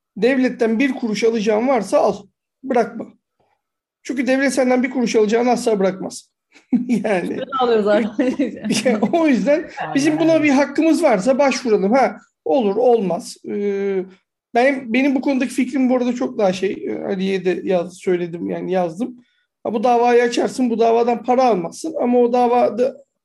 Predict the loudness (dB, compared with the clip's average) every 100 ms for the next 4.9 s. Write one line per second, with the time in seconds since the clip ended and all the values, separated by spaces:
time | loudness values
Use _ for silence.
0 | -4 -2 0 0 0 0 -6 -8 -2 -2
1 | 0 0 0 -2 -6 -6 -4 -4 -4 -6
2 | -6 _ _ -6 0 2 2 -2 -6 -4
3 | 0 0 0 0 -2 -4 -10 -14 -6 -2
4 | -2 -4 -6 -8 -8 -8 -8 -10 -16